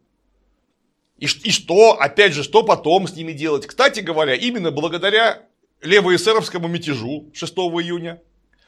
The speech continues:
вот нужно сказать спасибо левым эсерам, что у нас не сложилась многопартийная система. Изначально подразумевалась именно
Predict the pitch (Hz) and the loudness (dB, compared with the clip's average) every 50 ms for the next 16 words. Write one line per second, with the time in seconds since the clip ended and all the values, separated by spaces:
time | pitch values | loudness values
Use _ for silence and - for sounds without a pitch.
0 | _ _ _ _ _ _ _ _ _ _ _ _ _ _ _ _ _ _ _ _ | _ _ _ _ _ _ _ _ _ _ _ _ _ _ _ _ _ _ _ _
1 | _ - 135 185 180 - - _ _ _ 160 185 220 196 151 175 - - 175 202 | _ -4 -4 -4 -4 -4 -8 _ _ _ -4 -2 0 0 0 -2 -4 -2 0 0
2 | 185 - - - 190 185 - 196 180 147 165 170 170 151 135 123 123 - - 170 | 0 0 2 2 2 2 2 -2 -4 -2 0 2 2 2 0 -2 -4 -4 -2 0
3 | 214 240 254 240 - - 165 143 143 156 190 202 - - 135 160 190 190 - 156 | 2 2 2 0 -2 -6 -6 -4 -2 0 0 0 -2 -4 -8 -6 -6 -6 -4 -4
4 | 143 135 117 147 190 202 196 - 95 117 127 160 160 - - 123 110 107 143 156 | -6 -4 -4 -2 -2 -2 -2 -4 -6 -8 -6 -6 -6 -6 -4 -6 -6 -6 -10 -14
5 | 151 151 135 - 98 85 - - 101 101 104 107 117 113 123 117 - 180 226 254 | -12 -12 -14 -14 -16 -16 -12 -10 -10 -8 -8 -8 -8 -6 -8 -4 0 2 2 2
6 | 247 247 220 190 220 208 214 220 208 202 196 190 196 190 190 190 196 185 - - | 2 -2 -4 -4 -4 -2 -2 -2 -4 -4 -4 -6 -2 0 0 0 0 -2 -4 -8
7 | - 143 156 160 175 165 160 160 | -14 -16 -14 -12 -10 -6 -4 -4